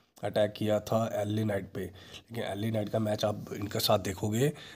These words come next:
रेसलमेनिया फ़ोर्टी में, क्योंकि एजे स्टाइल को उन्होंने चैलेंज कर दिया हुआ है कि मैच मैं ही जीतूँगा एलए नाइट ने।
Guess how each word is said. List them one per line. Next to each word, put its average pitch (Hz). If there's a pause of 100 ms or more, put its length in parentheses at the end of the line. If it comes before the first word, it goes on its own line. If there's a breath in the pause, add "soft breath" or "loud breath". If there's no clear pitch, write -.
(160 loud breath)
रेसलमेनिया 107
फ़ोर्टी 104
में, 98
क्योंकि 110
एजे 107
स्टाइल 104
को 107
उन्होंने 107
चैलेंज 104
कर 104
दिया 107
हुआ 107
है 139 (440 loud breath)
कि 107
मैच 104
मैं 104
ही 104
जीतूँगा 101
एलए 98
नाइट 95
ने। 87